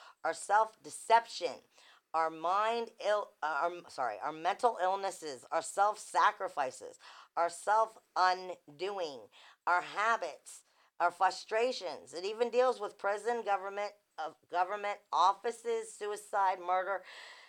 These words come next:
kidnapping, grief, sorrow, secrets, and funerals.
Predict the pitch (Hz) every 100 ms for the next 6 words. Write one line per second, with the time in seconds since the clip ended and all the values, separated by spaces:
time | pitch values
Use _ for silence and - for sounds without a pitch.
0 | - _ _ _ 277 254 254 247 240 240
1 | 190 202 202 196 - - - - 196 202
2 | 202 202 202 - 185 180 185 175 175 -
3 | 147 - 180 202 180 147 127 120